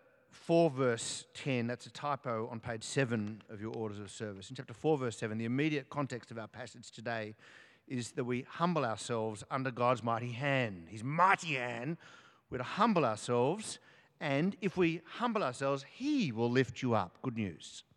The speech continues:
What does that look like specifically and practically with respect to people, firstly, from verses eleven and twelve, and secondly, with respect to the plans we make in verses thirteen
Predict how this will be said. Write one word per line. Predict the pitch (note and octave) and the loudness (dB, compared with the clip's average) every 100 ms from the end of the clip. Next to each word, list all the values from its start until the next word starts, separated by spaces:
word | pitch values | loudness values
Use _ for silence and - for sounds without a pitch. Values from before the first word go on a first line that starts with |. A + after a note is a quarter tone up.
| _ _ _ _ _ - - - _ - | _ _ _ _ _ -20 -20 -20 _ 2
What | F3+ | 2
does | B3 | 6
that | B3+ G#3 | 4 4
look | D#3 C#3 | 0 4
like | B2+ - | 2 2
specifically | - D#3+ - - C4 B3+ - A2+ A2 | 0 0 2 0 2 0 0 -2 -2
and | C#3+ - | -4 0
practically | F3 G#3 - E3 A#2 A2 | 2 2 0 -8 -2 -2
with | A#2 B2+ | -2 -4
respect | C3+ - A#2 - | -4 -4 -6 -4
to | C#3+ | -12
people, | - G3+ F#3+ - G#2+ F#2+ | -6 -2 4 6 4 2
firstly, | - A#2+ G#2+ - C3 D4 - - _ - | -2 -2 -2 -4 -4 -4 -8 -20 _ -16
from | A2+ | -8
verses | A2+ A2 - A2 F#2+ - - | -6 -4 -6 -8 -8 -12 -10
eleven | A#2 A2 G#2 A2 | -6 -4 -6 -8
and | G#2 | -14
twelve, | G#2 F#2+ A#2 B2+ - - - | -12 -10 -10 -12 -20 -20 -12
and | A2+ | -8
secondly, | C#3 C3+ C3 | -6 -4 -4
with | A#2 A#2 | -2 -4
respect | B2 - A2+ - | -4 -8 -10 -6
to | A2 | -6
the | G#2+ | -4
plans | - D3 E3 F3 C#3+ A2+ A#2 G#2+ | 0 4 8 8 6 4 -2 -6
we | C3+ | -4
make | A2+ G#2+ A2+ - - - - | -4 -4 -4 -8 -20 -20 -12
in | A2+ | -8
verses | A2 G#2+ A2+ G2+ - - | -4 -4 -6 -8 -10 -6
thirteen | A2+ G#2 - G#2 G2 G2 G2+ | -6 -6 -6 -6 -4 -6 -10